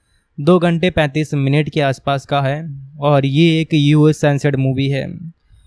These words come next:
और अगर रेटिंग की बात की जाए, तो इसकी जो आईएमडीबी रेटिंग है, वो काफ़ी अच्छी है। बहुत समय पहले इसे रिलीज़ कर दिया गया था Amazon Prime Video पर, लेकिन अब ये फिल्म हिंदी के अंदर भी आ रही है, आप इसे हिंदी में भी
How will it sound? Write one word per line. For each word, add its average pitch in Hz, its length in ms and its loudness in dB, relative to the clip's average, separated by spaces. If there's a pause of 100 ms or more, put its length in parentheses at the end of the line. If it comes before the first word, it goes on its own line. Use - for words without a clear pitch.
(200)
और 143 200 2
अगर 156 180 2
रेटिंग 175 300 2
की 190 80 0
बात 165 280 2
की 165 180 -2
जाए, 165 260 0
तो 156 120 -4
इसकी 151 300 -4
जो 156 180 0
आईएमडीबी 147 540 0
रेटिंग 143 340 -2
है, 151 60 2
वो 156 80 2
काफ़ी 139 340 0
अच्छी 135 300 -4
है। 135 180 -8 (1300)
बहुत 147 420 2
समय 190 180 2
पहले 175 280 2
इसे 175 140 -2
रिलीज़ 160 280 -2
कर 143 140 -2
दिया 147 180 0
गया 143 260 0
था 151 260 -4
Amazon 143 300 2
Prime 147 320 0
Video 139 260 0
पर, 147 360 -4 (440)
लेकिन 175 380 2
अब 165 220 0
ये 180 140 2
फिल्म 170 260 0
हिंदी 143 340 0
के 151 100 -2
अंदर 143 240 0
भी 147 140 -2
आ 135 160 0
रही 139 240 -4
है, 139 340 -6 (180)
आप 147 300 -2
इसे 156 260 -4
हिंदी 139 340 0
में 139 200 0
भी 170 220 -6